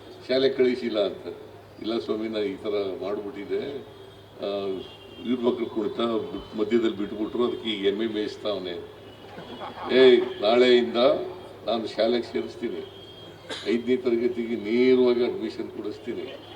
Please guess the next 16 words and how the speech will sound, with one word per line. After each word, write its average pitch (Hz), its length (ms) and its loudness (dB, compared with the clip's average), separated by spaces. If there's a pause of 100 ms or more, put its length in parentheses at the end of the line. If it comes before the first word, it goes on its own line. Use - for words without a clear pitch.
(280)
ನೀನು 117 120 -2
ಶಾಲೆಗೆ 117 380 4
ಬರಬೇಕು" 107 460 0
ಅಂತ 90 120 -4
ಹೇಳ್ದ. 85 340 -2 (560)
ನಾನು 123 180 6
ಹಾಗಾಗಿ 156 560 12
ಐದನೇ 143 400 12
ತರಗತಿಯಿಂದ 143 600 4
ಓದದ್ದು. - 840 2 (1800)
ಒಂದು 139 240 6
ವೇಳೆ 156 580 12 (800)
ನಾನು 135 180 8
ಓದದೇ 160 520 12
ಹೋಗಿದ್ರೆ, 190 960 12 (960)
ಆ, 139 160 2